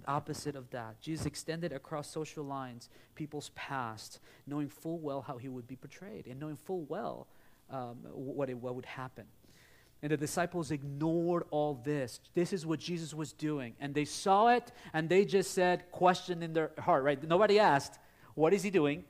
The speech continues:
Why are you talking to her?" They just asked inside. I find it interesting that it, John probably was saying that, right? 'Cause he wrote it, right? The Apostle John, so it's probably him, uh, probably thinking that. But look at verse thirty-two.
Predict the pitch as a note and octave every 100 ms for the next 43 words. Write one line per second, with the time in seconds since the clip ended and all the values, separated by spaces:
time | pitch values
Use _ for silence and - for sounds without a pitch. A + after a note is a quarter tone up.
0 | - - - C#3 C#3 F3 G#3+ A#3 E3+ C3
1 | G#3 B3 - F3 F#3+ - F#3+ F3+ G3 F3+
2 | C#3 G#2+ - - _ _ D3 C#3+ E3+ D3
3 | C#3+ D#3 C#3+ - C3 B2+ B2 B2 C3+ B2+
4 | C#3 C#3+ C#3 B2+ A2+ A2 - A#2+ A2 G#2+
5 | A2+ A#2+ A#2+ C3 B2 B2 E3+ F3 - _
6 | B2 B2 A2+ C3 A#2 B2+ A#2+ B2 D3 B2
7 | - B2+ A#2 B2 A#2+ - - A#2+ A2+ B2
8 | A2 C3+ B2 B2+ A2+ - - - - _
9 | - E3+ G#3+ A3+ G3+ A3 - G#3+ G#3 -
10 | D4